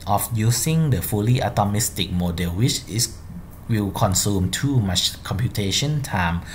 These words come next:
maybe months or years, to simulate the polymer crystallization.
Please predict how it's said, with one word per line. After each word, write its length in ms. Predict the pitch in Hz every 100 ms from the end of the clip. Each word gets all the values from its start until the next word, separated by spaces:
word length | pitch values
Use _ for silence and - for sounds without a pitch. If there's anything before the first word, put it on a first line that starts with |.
| -
maybe 440 | 117 107 107 92 90
months 640 | 107 101 131 - - - -
or 180 | 95 98
years, 540 | 92 107 90 80 - - -
to 100 | -
simulate 600 | - 117 101 98 90 87
the 80 | 87
polymer 600 | - - 98 117 139 156
crystallization. 960 | - 98 92 87 80 - - - -